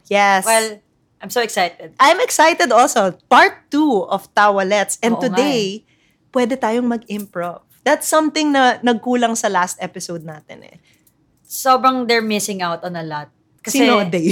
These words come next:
Speaker 1: <laughs> Sino
Speaker 2: Hindi, the listeners. Kasi
Speaker 1: <laughs>
Speaker 2: ito, normal natin tong ginagawa.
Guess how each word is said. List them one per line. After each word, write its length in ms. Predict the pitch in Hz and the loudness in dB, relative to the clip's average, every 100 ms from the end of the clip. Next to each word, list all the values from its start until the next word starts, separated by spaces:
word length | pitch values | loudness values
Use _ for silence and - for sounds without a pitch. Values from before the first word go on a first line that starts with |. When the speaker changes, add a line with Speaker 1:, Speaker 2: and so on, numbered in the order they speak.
| - | 0
Speaker 1:
<laughs> 160 | - - | -4 2
Sino 180 | 262 269 | 4 4
Speaker 2:
Hindi, 320 | 294 285 240 | 6 6 4
the 80 | 285 | 4
listeners. 640 | 302 311 330 302 277 262 | 4 2 2 2 0 0
Kasi 400 | 311 349 320 269 | -6 0 0 0
Speaker 1:
<laughs> 200 | - 196 | -2 -2
Speaker 2:
ito, 140 | - 311 311 294 | 4 6 6 6
normal 480 | 285 285 277 269 | 2 2 4 2
natin 480 | 262 233 226 233 220 | 4 2 2 -4 -4
tong 160 | 214 220 | -6 -6
ginagawa. 800 | 208 208 190 180 180 170 165 | -4 0 0 0 -2 -2 -6